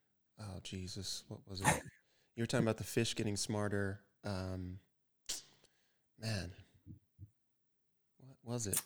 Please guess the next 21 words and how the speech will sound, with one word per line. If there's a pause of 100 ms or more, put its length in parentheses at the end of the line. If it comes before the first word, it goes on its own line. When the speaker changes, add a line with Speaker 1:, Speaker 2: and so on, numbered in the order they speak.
Speaker 2:
I
hate,
hate
when
that,
hate,
hate
when
that
happens
as
well. (460)
Speaker 1:
<laughs>
I
totally
fell
off
the
train,
man. (540)
Um,